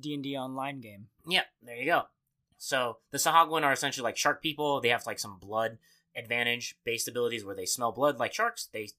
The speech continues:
Speaker 1: Cool.
Speaker 2: attack with advantage. Um, so you can spread that out, and that could be your quote unquote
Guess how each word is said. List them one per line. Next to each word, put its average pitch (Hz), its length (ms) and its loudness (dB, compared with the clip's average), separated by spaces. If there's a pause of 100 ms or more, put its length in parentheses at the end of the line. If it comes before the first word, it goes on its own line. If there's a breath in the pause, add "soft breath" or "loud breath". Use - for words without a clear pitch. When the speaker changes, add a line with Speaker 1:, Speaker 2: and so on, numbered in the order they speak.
Speaker 1:
Cool. 123 120 -6
Speaker 2:
attack 135 280 4
with 123 140 -6
advantage. 135 360 0 (320 soft breath)
Um, 127 320 4
so 170 120 4
you 160 140 2
can 170 140 -2
spread - 580 -2
that 135 160 6
out, 185 260 6
and 131 100 -10
that 135 140 4
could 143 100 -8
be 123 60 -12
your 120 160 -2
quote 127 260 -4
unquote 120 280 -2